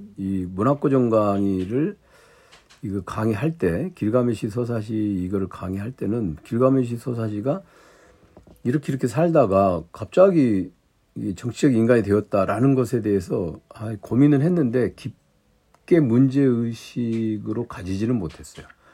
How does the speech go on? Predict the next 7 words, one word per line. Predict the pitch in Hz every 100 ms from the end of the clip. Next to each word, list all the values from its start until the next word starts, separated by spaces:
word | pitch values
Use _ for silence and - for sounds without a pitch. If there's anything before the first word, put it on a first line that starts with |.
| _
그런데 | - - 113 107 92
요즘에는 | 90 98 110 110 101 95 95 104
그걸 | - 98 82
좀 | 80
생각을 | 78 135 120 85
해보게 | 101 92 80
되죠. | -